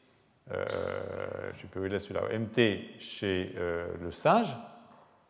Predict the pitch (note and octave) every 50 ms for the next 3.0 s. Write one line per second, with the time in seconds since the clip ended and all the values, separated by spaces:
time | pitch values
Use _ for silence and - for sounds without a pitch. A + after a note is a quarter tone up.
0 | _ - - - - _ _ _ _ _ - - G2 G2+ F#2 - - - D3 F3
1 | G3 F#3+ - - - A2 G2+ G2 G2 G2 F#2 - B2+ C3 D3 F3 F3+ F3+ - -
2 | - - - - - - - - - - - - A#2+ G#2+ - - F#2+ F2+ F#2